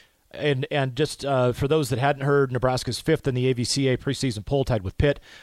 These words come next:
Uh, Texas, Wisconsin, Stanford, Louisville are one through four. We're gonna talk a little bit more in depth about volleyball,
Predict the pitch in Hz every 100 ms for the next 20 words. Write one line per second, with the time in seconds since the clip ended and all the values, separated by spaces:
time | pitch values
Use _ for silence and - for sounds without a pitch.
0 | - - 107 - 175 151 147 - 120 -
1 | 123 120 120 127 120 117 107 117 123 117
2 | 110 110 113 117 - 123 110 - - -
3 | _ - 165 277 208 170 156 139 147 147
4 | 131 135 123 123 117 123 117 107 113 120
5 | 117